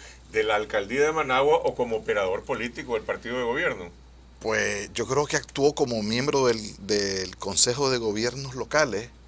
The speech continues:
Speaker 2: una entidad que la integran el, el Humberto Campbell, Sara Celedón, Leonidas Centeno, Pancho Valenzuela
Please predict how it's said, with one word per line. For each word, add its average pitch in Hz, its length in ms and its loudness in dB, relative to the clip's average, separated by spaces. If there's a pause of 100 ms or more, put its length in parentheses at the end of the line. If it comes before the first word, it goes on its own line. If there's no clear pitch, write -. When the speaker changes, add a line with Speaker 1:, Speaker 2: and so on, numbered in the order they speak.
(160)
Speaker 2:
una 104 280 -8
entidad 117 600 -4 (720)
que 117 120 -2
la 104 120 -4
integran 110 640 0
el, 87 1040 -12
el 98 120 -12
Humberto 98 380 -10
Campbell, 117 460 4
Sara - 220 -4
Celedón, 113 680 2
Leonidas 92 380 -6
Centeno, 120 580 -2 (840)
Pancho 95 280 0
Valenzuela 117 760 2